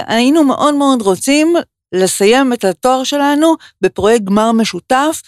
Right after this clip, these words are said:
רב-תחומי בין שלושת המחלקות." חיפשתי, חיפשתי פרויקט שיכול באמת לעשות שימוש בשלושת תחומי ההתמחות האלו,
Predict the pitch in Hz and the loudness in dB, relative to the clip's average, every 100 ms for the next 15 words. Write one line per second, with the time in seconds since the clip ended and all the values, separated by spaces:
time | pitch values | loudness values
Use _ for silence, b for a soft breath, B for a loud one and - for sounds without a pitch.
0 | b - 170 226 233 - 226 277 240 208 | b -14 -2 -2 -2 -6 -2 -2 0 -2
1 | - 202 196 202 196 - 185 - 170 165 | -2 -4 -4 -4 -6 -4 -8 -2 -2 -2
2 | - _ _ _ _ _ _ _ _ _ | -10 _ _ _ _ _ _ _ _ _
3 | - 226 311 339 - 285 254 277 277 269 | -4 0 0 -2 -4 -6 -2 -2 -2 -8
4 | - 202 233 269 - 214 190 247 269 208 | -2 2 2 0 -2 -2 0 -2 0 0
5 | 208 247 208 202 233 - 202 208 262 247 | 0 0 0 -2 -4 -2 0 2 2 0
6 | - B B B 185 190 226 240 247 220 | -4 B B B -8 -2 0 -2 -4 -4
7 | 208 233 220 196 B B 180 185 202 196 | 0 0 0 -4 B B -6 -4 -2 -2
8 | 294 311 330 254 226 233 | -2 0 0 0 2 2